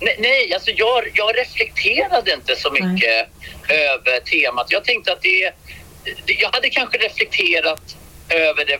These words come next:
Speaker 1: Alltså, jag hade ju inte kunnat ha ett, ett sånt tema. Hade jag ju kunnat reflektera. Jag hade nog inte valt att bara så här...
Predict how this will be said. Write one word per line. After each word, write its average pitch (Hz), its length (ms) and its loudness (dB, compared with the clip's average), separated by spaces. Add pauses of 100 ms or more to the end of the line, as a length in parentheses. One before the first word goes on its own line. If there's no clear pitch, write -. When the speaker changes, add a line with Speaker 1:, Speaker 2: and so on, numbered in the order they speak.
(560)
Speaker 1:
Alltså, 185 260 0
jag 240 300 2
hade 190 180 0
ju 165 60 0
inte - 180 -4
kunnat - 380 0
ha 101 260 4
ett, - 260 -12
ett - 60 -4
sånt - 260 0
tema. - 500 0
Hade 123 260 0
jag 104 100 2
ju 104 60 0
kunnat 104 300 -2
reflektera. - 360 0
Jag 170 140 2
hade 196 220 -2
nog 123 200 2
inte 113 360 -4
valt 107 360 0
att - 80 -2
bara 101 160 2
så - 120 -2
här... 92 220 0